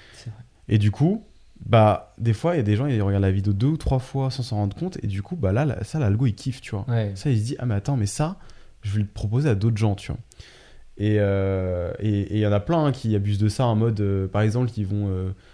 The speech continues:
Speaker 2: des, des fois, c'est des trucs débiles, tu vois, mais
Speaker 1: Oui, mais ils sont en perfect loop, tu vois, euh, tu vois un peu le, le, le délire d'un truc à la con,
Speaker 2: Ouais,
Speaker 1: euh,
Speaker 2: ouais.
Speaker 1: qui revient exactement au bon moment au premier
Speaker 2: Mais ça,
Speaker 1: endroit,
Speaker 2: c'est
Speaker 1: et du
Speaker 2: stylé
Speaker 1: coup
Speaker 2: quand c'est
Speaker 1: Ouais.
Speaker 2: seamless comme ça, que ça, ça se voit pas, c'est stylé. Mais il y en a, par exemple, des fois, il faut faire pause au bon moment pour lire un petit texte caché ou un truc comme ça.
Speaker 1: Ah.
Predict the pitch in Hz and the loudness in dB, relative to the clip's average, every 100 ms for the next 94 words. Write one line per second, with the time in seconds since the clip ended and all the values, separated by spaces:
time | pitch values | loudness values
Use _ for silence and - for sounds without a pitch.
0 | - - 104 104 123 - 143 110 - 107 | -14 -4 -2 -2 -4 -4 0 0 2 2
1 | 107 123 110 - 104 98 139 131 120 117 | 6 6 4 4 4 6 4 2 0 0
2 | 131 131 131 147 151 - - - 117 127 | 2 2 2 2 0 -4 -8 -6 2 4
3 | 143 117 110 107 107 107 113 117 - 131 | 4 4 4 2 2 0 -4 -8 -2 0
4 | 131 135 123 117 117 113 120 135 120 104 | 2 2 2 2 2 2 2 2 2 0
5 | 104 123 113 107 - 131 143 131 180 190 | -2 -2 -2 -2 0 2 6 6 8 6
6 | 175 104 131 123 123 165 160 156 170 175 | 4 2 2 4 4 2 -2 -4 -2 0
7 | 165 165 151 151 156 143 143 139 170 156 | 2 2 2 2 0 0 2 6 6 6
8 | 123 135 165 147 123 - 117 113 107 156 | 4 6 6 6 4 4 4 4 4 6
9 | 131 131 123 113 139 - 104 - 101 107 | 6 4 0 0 -2 -2 -6 -2 0 2
10 | 127 151 113 - 170 120 - - 113 143 | 0 -2 -4 -2 0 0 -2 0 2 2
11 | 143 110 143 107 - 143 - 117 - 104 | 2 0 0 -4 -4 -8 -8 -10 -6 -6
12 | - 131 - 113 101 117 135 139 147 139 | -2 -2 -2 -6 -4 -2 0 0 -2 -4
13 | 110 107 101 101 120 127 - - 117 123 | -2 0 0 -2 -4 -4 -4 -6 -4 -2
14 | 123 113 101 - 101 92 110 120 107 | -2 -2 -4 -6 -4 -2 -2 0 -2